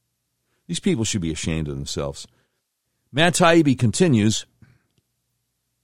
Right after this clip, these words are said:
"F B I in one case sent over so many possible violative content reports,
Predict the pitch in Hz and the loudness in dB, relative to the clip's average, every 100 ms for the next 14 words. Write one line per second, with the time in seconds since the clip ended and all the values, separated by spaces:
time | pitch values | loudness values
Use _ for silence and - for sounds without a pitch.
0 | _ _ _ _ _ _ _ _ _ _ | _ _ _ _ _ _ _ _ _ _
1 | _ - 151 147 156 151 131 120 165 202 | _ 0 2 6 6 8 8 8 6 4
2 | 139 113 - 147 135 135 120 113 101 - | 4 4 4 2 4 4 6 4 2 -4
3 | _ _ _ - - 170 160 160 135 120 | _ _ _ -2 4 6 6 6 4 4
4 | - - - 160 143 123 113 107 - _ | 0 -8 0 2 2 4 4 4 -2 _
5 | 95 101 139 147 131 117 101 - - 156 | -2 2 4 4 6 4 2 -2 0 2
6 | 131 127 71 90 - 90 87 - | 2 0 0 -4 0 0 0 -4